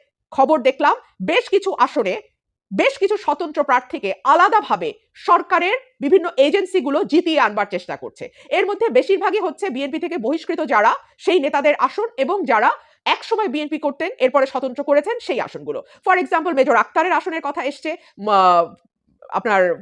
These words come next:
ফরাজি সাহেবের আসনের কথা এসছে, এসছে ব্রাহ্মণবাড়িয়ার একরামুজ্জামানের কথা,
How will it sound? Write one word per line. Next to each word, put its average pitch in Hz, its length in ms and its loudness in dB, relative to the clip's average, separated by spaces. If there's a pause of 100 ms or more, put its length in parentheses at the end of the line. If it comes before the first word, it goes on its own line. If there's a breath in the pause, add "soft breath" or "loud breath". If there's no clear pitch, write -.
ফরাজি 311 340 4
সাহেবের 311 300 0
আসনের 311 360 -2
কথা 294 220 -6
এসছে, 302 360 -6 (200 soft breath)
এসছে 277 540 4
ব্রাহ্মণবাড়িয়ার 277 680 2
একরামুজ্জামানের 302 800 0
কথা, 311 300 0